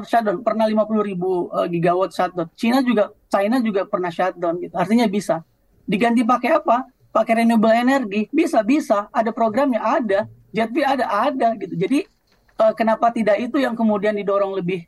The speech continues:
lebih, lebih, lebih, lebih jauh gitu ya. Lalu, kemudian apakah kita bisa zero deforestation? Bisa. Di dalam Volunet Singh sendiri, Forest and Land Use sendiri bilang gitu bahwa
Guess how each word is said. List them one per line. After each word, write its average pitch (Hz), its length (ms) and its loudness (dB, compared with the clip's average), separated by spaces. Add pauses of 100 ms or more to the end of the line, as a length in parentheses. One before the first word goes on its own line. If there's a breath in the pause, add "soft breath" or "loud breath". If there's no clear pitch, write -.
lebih, 185 400 -2
lebih, 185 180 0 (140)
lebih, 190 140 -2 (100)
lebih 190 80 0
jauh 185 320 0
gitu 170 320 0
ya. - 0 - (640)
Lalu, 233 400 0 (400 soft breath)
kemudian 247 320 4
apakah 262 320 0
kita 285 240 0
bisa 214 240 0
zero 208 240 0
deforestation? 196 640 -2
Bisa. 226 480 -2 (560 soft breath)
Di 220 160 -2
dalam 226 320 4
Volunet 226 400 2
Singh 226 160 0
sendiri, 214 480 0
Forest 208 320 2
and 208 140 0
Land 190 180 -2
Use 196 160 -8
sendiri 202 320 0
bilang 208 400 0
gitu 185 240 -4
bahwa 220 400 0